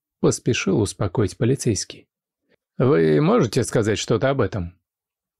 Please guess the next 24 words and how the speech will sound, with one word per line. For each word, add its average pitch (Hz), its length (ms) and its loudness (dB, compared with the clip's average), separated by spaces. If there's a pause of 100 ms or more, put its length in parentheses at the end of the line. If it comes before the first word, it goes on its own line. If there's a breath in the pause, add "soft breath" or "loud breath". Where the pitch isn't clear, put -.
(200)
Ещё 113 500 0
сильнее, 120 580 -2
сомневаясь 110 720 0
в - 80 -16
правильности 110 640 0
своих 104 420 0
действий, 143 540 0 (220)
полицейский 147 800 0
достал 143 420 0
второй 131 400 0
снимок 170 560 2 (120)
и 185 120 0
протянул 113 680 0
его 127 260 0
хозяйке 101 500 -2
дома. 120 400 -2 (1300)
Новое 107 640 2
фото 131 500 -2
демонстрировало, 135 960 2
как - 240 -4
в - 120 -16
половине 123 640 2
разрушенной 117 680 0
машины 147 640 2